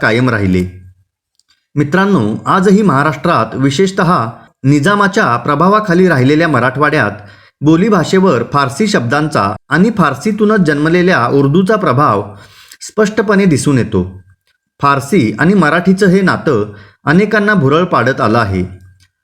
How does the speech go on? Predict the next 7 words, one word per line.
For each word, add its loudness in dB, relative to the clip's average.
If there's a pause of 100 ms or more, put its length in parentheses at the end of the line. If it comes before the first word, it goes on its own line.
(140)
या 2
नात्याचा -2 (320)
आणि 2
फारसीच्या 0
मराठीवरील 2
प्रभावाचा 0
अभ्यास -2